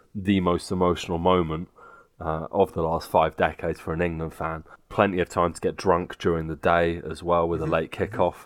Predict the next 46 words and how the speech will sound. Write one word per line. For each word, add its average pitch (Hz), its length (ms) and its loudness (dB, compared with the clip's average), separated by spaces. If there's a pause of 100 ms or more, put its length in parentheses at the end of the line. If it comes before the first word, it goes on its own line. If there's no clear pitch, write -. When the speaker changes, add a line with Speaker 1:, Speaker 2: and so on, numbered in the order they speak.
(140)
Speaker 1:
Uh, 95 200 -6
it 98 60 -4
was 90 120 -4
a 98 60 -4
recipe 101 380 2
for 90 80 -6
disaster, 82 600 -2
and 80 300 -8 (400)
I, 92 120 -2
I, 90 340 0
I 90 40 2
hope 104 300 2
there's 90 180 -2
footage 92 360 -2
that's 87 120 -6
gonna 85 200 -4
come 87 180 0
out 85 160 2
that's 80 140 -12
gonna 80 180 -4
show 85 260 2
the 80 100 0
Met 85 260 -2
actually 85 500 -2
doing 82 400 0 (500)
a, 87 180 0 (100)
a 87 80 -6
solid 82 340 0
job 85 160 2
in 85 60 -10
places, 80 400 -4
but 87 200 -10
from 85 200 -6
what's - 160 -2
been 82 160 -4
released 80 280 -4
so 85 140 2
far, 80 400 -4
it's - 240 -12
really, 80 320 -2 (260)
the 92 220 -2
England 82 220 -2
fans 85 240 0
were 90 80 -8
just 85 180 -10
left - 380 0